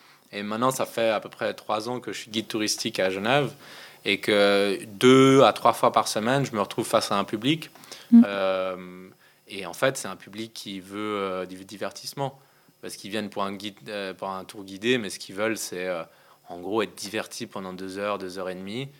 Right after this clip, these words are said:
Speaker 1: euh, apprendre, certes, des petits détails sur l'histoire, mais au fond, ce qu'ils ont envie, c'est de s'amuser.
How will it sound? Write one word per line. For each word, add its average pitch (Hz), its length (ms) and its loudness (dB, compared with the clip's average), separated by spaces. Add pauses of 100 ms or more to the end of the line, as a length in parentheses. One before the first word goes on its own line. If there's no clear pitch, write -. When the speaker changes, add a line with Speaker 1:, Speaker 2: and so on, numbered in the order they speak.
(360)
Speaker 1:
euh, 90 420 -6
apprendre, 110 680 -2
certes, - 480 -2
des 95 140 -12
petits - 220 -18
détails 107 520 2
sur 101 220 -6
l'histoire, 113 580 4
mais 90 100 -8
au 85 60 -10
fond, 120 240 -6
ce - 80 -8
qu'ils 98 180 -14
ont 90 60 -8
envie, 92 240 -6
c'est - 160 -8
de - 60 -18
s'amuser. 101 500 -8